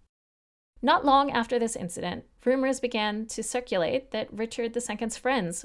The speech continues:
were planning to assassinate Gaunt. Richard denied the plot,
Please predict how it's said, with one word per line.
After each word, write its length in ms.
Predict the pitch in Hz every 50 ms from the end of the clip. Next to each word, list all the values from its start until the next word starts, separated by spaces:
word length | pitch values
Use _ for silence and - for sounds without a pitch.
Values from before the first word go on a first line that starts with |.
| - -
were 200 | 180 202 214 226
planning 420 | - - - 208 214 233 254 262 262
to 120 | - 269
assassinate 800 | 269 285 277 - - - - 254 294 - - 180 165 - - -
Gaunt. 460 | - - - - - - - - - - - - - - - - - - _ - -
Richard 280 | - 175 - 254 254
denied 300 | 254 285 311 294 311 330
the 80 | 349 370
plot, 400 | - - 226 208 202 - - -